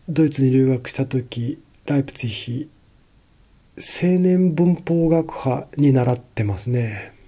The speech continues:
すごいですね。青年文法学派の方々に習っています。あの、ラスキーンとか、ああいう人たちですよ。青年文法学派については、この夢ラジオでも前回、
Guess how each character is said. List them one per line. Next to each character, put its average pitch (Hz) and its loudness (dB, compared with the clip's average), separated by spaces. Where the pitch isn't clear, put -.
す - -2
ご 170 2
い - 0
で 110 -2
す - -14
ね。 117 -6
青 156 -2
年 156 0
文 151 -2
法 151 -2
学 147 -6
派 120 -8
の 147 -2
方 - -4
々 127 -4
に 139 0
習 131 0
っ 120 -6
て - -6
い 113 -2
ま 110 -6
す。 - -12
あ 123 -6
の、 120 -4
ラ 120 -4
ス - -12
キ - -4
ー 139 2
ン 113 -6
と 117 -8
か、 110 -12
あ 135 -2
あ 135 0
い 127 0
う 127 0
人 131 -6
た 120 -6
ち 113 -12
で 110 -6
す 104 -12
よ。 110 -10
青 170 -2
年 175 2
文 175 0
法 175 0
学 175 0
派 139 -2
に 120 -4
つ - -8
い 120 -4
て 117 -10
は、 - -6
こ 135 -6
の 131 0
夢 127 0
ラ 127 -2
ジ 117 -6
オ 110 -6
で 117 -6
も 127 -4
前 127 2
回、 117 -6